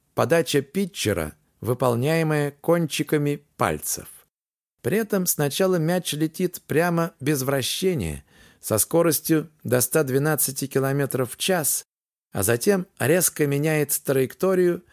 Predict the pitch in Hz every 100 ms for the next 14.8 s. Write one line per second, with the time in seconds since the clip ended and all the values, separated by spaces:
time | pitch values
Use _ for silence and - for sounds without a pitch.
0 | _ - - - 185 156 151 120 107 92
1 | 143 160 151 - - 113 101 120 123 127
2 | 120 - _ 107 95 73 69 - - _
3 | _ _ _ _ _ 202 208 202 - 98
4 | 85 76 - _ - 123 135 156 139 -
5 | 143 143 135 - _ _ - 139 147 139
6 | 127 123 175 185 156 - - - _ 120
7 | 117 120 190 185 - 147 - 175 190 151
8 | 165 165 - - 156 135 - 185 - -
9 | 170 - _ - 117 180 175 - 165 160
10 | 160 143 175 190 110 73 - _ _ _
11 | 107 104 - 151 175 165 160 - 127 -
12 | 165 - - 139 135 127 123 - 180 180
13 | - _ _ 95 92 120 151 156 143 -
14 | 120 143 170 160 156 156 147